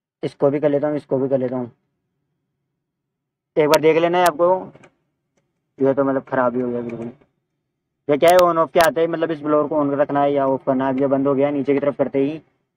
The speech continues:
इसको ऊपर की तरफ कर देते हैं। कभी आपने try करा होगा यार।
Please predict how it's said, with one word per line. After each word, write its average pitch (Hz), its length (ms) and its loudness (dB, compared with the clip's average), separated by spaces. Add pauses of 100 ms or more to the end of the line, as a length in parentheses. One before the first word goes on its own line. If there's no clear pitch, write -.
(300)
इसको 151 300 -2
ऊपर 139 220 -2
की 139 80 -4
तरफ 143 180 -2
कर 131 100 0
देते 127 220 -2
हैं। 139 140 -4 (640)
कभी 151 140 4
आपने 156 200 4
try 151 220 2
करा 147 160 2
होगा 156 220 4
यार। 143 220 2